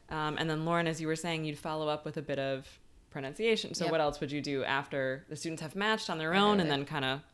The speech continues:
Speaker 1: what do you
Speaker 2: You
Speaker 1: do next?
Speaker 2: So they've got the definitions in front of them. No need to read the definitions out loud.
Speaker 1: Please don't.
Speaker 2: <laughs> The public service announcement.
Speaker 1: <laughs>
Speaker 2: Um, they have the definitions in front of them, but check the answer. So, you know, who,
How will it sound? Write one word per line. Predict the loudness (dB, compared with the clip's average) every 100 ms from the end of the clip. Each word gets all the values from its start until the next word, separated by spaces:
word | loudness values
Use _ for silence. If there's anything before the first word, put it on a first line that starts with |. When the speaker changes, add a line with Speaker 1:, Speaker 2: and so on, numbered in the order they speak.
| _ -6
Speaker 1:
what | -2
do |
you | 0
Speaker 2:
You |
Speaker 1:
do | -2 -2
next? | -4 -6 -12
Speaker 2:
So | 2 6 6 6 0 -6 0
they've | 2
got | 2
the | 2
definitions | 0 2 0 -2 -4
in | -6
front | 0 0
of | 2
them. | -2 -4 -10 -20 _ _
No | -4 -2 0
need | -2 -4
to | -6
read | -6 -6
the |
definitions | -6 -6 -6 -6 -4 -6 -6 -6
out | -6 -4
loud. | -2 -2 -6 -6
Speaker 1:
Please | -4 -4
don't. | -6 -4 0
Speaker 2:
<laughs> | 8
The | 8 8 2 4
public | 6 8 8
service | 8 10 10
announcement. | 10 10 10 10 6 6 2 0
Speaker 1:
<laughs> | 0 10
Speaker 2:
Um, | 10 10 6 -12 -14 -14 2
they | 4
have | 6 4
the | 2
definitions | 2 0 -4 -4 -6
in | -2
front | 0 0
of | 0
them, | 0
but | 0 0 0
check | 2 2
the | 2
answer. | 2 2 2 -2
So, | 0 0
you | 2 0
know, | -2
who, | -2 -6